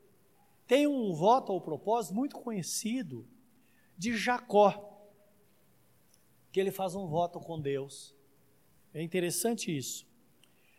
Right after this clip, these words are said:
Aqui, o, o, o, aqui nós sabemos qual é o propósito. Então,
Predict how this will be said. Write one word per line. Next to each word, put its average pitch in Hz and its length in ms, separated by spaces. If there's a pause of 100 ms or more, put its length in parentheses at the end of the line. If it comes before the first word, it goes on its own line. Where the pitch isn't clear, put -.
(300)
Aqui, 262 320
o, 302 60
o, 214 920
o, 277 100
aqui 185 260
nós 262 220
sabemos 247 400
qual 175 140
é 160 40
o - 20
propósito. 127 540 (1600)
Então, 247 720